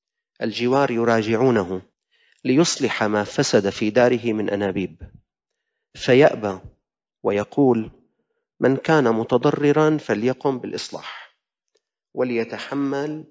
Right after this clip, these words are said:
نفقات هذا الإصلاح." هذا جار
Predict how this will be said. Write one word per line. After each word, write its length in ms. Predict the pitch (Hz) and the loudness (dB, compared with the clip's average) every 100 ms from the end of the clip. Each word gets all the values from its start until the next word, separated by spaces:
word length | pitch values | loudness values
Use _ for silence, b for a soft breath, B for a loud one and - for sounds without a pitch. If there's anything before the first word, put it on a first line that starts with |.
| - | -20
نفقات 640 | 101 - 104 - 123 - 107 | -20 -16 -12 -6 -4 -4 -6
هذا 220 | 113 113 | -4 -2
الإصلاح." 680 | 110 - - - - - _ _ _ _ _ _ _ _ _ _ _ _ _ _ _ _ _ _ _ _ _ _ _ _ - | -4 -6 -10 -12 -14 -18 _ _ _ _ _ _ _ _ _ _ _ _ _ _ _ _ _ _ _ _ _ _ _ _ -4
هذا 320 | 113 107 110 | -2 2 0
جار 500 | 107 139 143 139 | 0 0 2 0